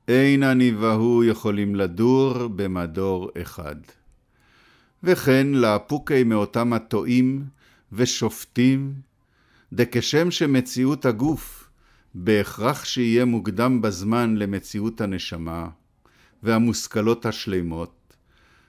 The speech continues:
כך שלמות הגוף וצרכיו מוקדמים בזמן להשגת הנשמה ושלמות המושכלות. באופן שגוף חלש נמנע מהשגת מושכלות שלמות,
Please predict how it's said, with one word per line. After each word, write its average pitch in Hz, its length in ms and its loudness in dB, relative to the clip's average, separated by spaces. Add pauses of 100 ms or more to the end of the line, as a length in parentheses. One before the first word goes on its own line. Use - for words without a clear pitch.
(200)
כך 147 400 0
שלמות 113 500 -2
הגוף 120 400 -4
וצרכיו 110 760 -4 (760)
מוקדמים 127 840 0
בזמן 107 520 -2
להשגת 107 680 -4
הנשמה 110 800 -4 (600)
ושלמות 101 600 -4
המושכלות. 92 880 -8 (1080)
באופן 127 420 2
שגוף 117 480 -4
חלש 120 840 -4 (720)
נמנע 131 400 4
מהשגת 110 720 0
מושכלות 101 560 -4
שלמות, 95 760 -8